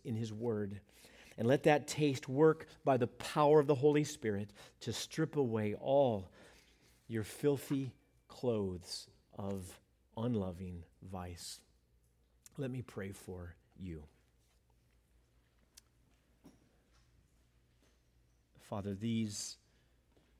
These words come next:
verses are so beautiful. Father, they, they taste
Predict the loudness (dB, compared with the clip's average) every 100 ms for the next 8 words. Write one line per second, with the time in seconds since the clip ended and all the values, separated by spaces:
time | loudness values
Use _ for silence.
0 | _ _ _ _ _ _ -6 -4 -4 -4
1 | -10 -10 -14 -16 -14 -12 -12 -10 -8 -8
2 | -10 -14 _ _ _ _ _ _ _ _
3 | _ _ _ _ _ _ _ _ _ _
4 | _ _ -12 -6 -4 -6 -8 -12 -14 -16
5 | _ _ _ _ _ _ _ _ _ _
6 | _ _ _ _ _ _ _ _ _ _
7 | _ _ _ _ _ _ _ _ _ _
8 | -2 4 4 4 0 -2 -10 _ -10 -6
9 | -4 -4 -6 -12